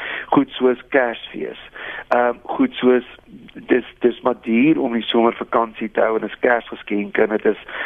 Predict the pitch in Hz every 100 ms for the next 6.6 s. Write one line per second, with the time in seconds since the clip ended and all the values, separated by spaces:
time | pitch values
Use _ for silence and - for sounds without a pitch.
0 | - - 127 123 135 120 113 107 - 123
1 | 117 110 - 110 110 - - - - -
2 | 127 - - - 113 117 131 123 120 110
3 | 104 113 110 120 - 98 113 - - -
4 | - - - 156 170 175 175 185 165 147
5 | - 151 143 - - - _ - 127 143
6 | 117 117 131 147 143